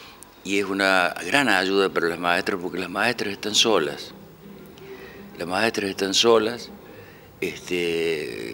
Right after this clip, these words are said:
Debería ser uno de los gremios mejor pagados en, en, en la sociedad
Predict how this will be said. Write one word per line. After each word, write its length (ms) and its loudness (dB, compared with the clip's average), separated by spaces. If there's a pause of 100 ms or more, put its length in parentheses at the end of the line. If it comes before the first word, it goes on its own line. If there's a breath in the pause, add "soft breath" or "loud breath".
(160)
Debería 380 6
ser 220 6
uno 120 0
de 60 0
los 140 -2
gremios 320 0
mejor 360 -2
pagados 760 2 (180)
en, 280 -8
en, 200 -6
en 200 -6
la 100 -4
sociedad 580 2